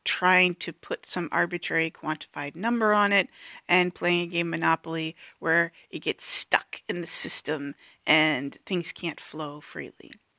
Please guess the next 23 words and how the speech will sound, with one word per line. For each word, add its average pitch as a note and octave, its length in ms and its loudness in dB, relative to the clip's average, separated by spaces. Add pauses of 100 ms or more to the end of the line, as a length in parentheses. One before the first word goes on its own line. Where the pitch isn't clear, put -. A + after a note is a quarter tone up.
(1040)
So - 180 2
this D4 420 4
is A#3 160 0
the A3+ 80 -2
gift - 260 -6
economy. A2 580 -10 (100)
The F3+ 80 -12
gift D4 320 -2
economy A3+ 480 0
is - 160 -10
simply B3 540 0
being F#3+ 340 0
aware G3 500 4
that F#3+ 160 -8
the F3 60 -12
best - 280 -2
things F#3+ 260 -8
in E3+ 80 -10
life D#3+ 240 -8
are C#3+ 160 -20
free D#4+ 500 0 (480)
and F3+ 240 2
that E3 260 -2